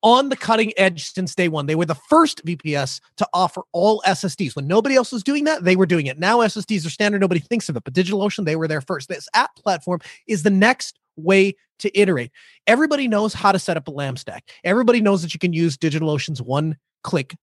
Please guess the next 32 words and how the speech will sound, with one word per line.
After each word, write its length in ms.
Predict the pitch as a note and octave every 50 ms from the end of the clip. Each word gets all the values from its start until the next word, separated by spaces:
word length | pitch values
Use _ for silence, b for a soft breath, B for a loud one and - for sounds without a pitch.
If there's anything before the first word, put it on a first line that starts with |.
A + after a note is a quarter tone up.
| _ D#3
deploys 480 | E3 C3+ - - G3 F#3 D#3+ C3+ -
to 100 | - D#3+
get 260 | C#3 B2+ F3+ E3+ -
those 180 | F3+ E3+ D#3 C3+
to 80 | - E3+
work. 260 | E3 F#3 E3+ C#3 -
What 120 | E3+ - -
their 120 | F#3+ - - G3
app 240 | A#3 C#4+ - -
platform 440 | - - A3 - - - G#3+ G#3 G3
allows 380 | F#3 D#3 D#3 D#3 F3+ G#3 G#3 F3+
them 160 | - G#3 F#3+
to 80 | - F3+
do 200 | D#3+ F#3 F#3 F#3
is 100 | E3+ -
for, 160 | - - F3+
let, 240 | D#3+ F3+ G3+ - -
lets 340 | G3+ F3+ B3 - - - -
DigitalOcean 840 | F3 D3+ C4+ C#4+ C4 B3+ C4+ - - A3+ A3+ G#3 - - G#3 D#3+ B2+
do 300 | D#3+ F#3+ G3 F#3+ F#3+ F#3 B B B B -
the 60 | E3+
heavy 260 | D3 F3 E3+ E3+ F3+
lifting. 340 | E3 E3+ E3+ - - C3 B2+ C3
You 280 | C#3+ C3+ C#3 F#3+ C#4 D#4+
just 220 | - D#4 C4 -
decide 380 | - F#3+ - - F#3+ F#3+ F#3+ D#3
what 200 | F3+ F#3+ - -
you 60 | F#3+
need. 240 | F3+ C#3+ B2 B2+ C#3+
Node 180 | F#3 G3+ G3+
J 220 | E3+ F#3+ F#3+ F#3 F#3
S, 160 | F#3 F#3